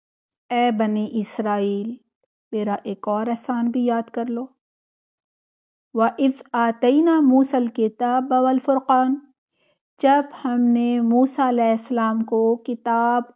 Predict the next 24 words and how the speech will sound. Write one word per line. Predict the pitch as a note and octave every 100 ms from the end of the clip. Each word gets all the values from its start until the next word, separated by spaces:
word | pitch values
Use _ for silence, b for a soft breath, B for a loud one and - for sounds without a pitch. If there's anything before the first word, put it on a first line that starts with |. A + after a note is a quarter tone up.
| -
और | A3+ A3 A3
फुरकान | - A#3 A#3 A3+ A3 A3 G#3+
दिया | G#3+ G#3+ G#3
था।" | G#3 - A3+ - _ _ _ _ _ _ _ _ _ _ _ _ _ -
फुरकान | F4 F4+ F4+ F4 F#4 F4+ - -
हक | D#4 D4+
और | C#4
बातिल | C#4+ A#3+ B3+ A#3+
में | B3 B3 B3 B3+ _ _ _ _ _
फ़र्क | - C4 C4
करने | B3 G#3+ G#3
वाली | G3+
चीज़ | G3 G#3+ -
को | G#3+
कहा | - A3
जाता | G#3+ G#3+ G#3 A3+
है। | A#3 G4+ - _ _ _ _ _ -
यहाँ | A#3+ B3 C#4 C#4 C#4+ D4
फुरकान | - A#3+ A#3+ B3 B3+ B3
से | B3+ A3+
मुराद | G#3+ G#3 G#3+ B3 C4+ _ _ _ _ _ _ -
तौरात | G#3+ G#3 G3 F#3+
है | - - _ _ _ _ _ _ _ _ _ _ -
और | D#4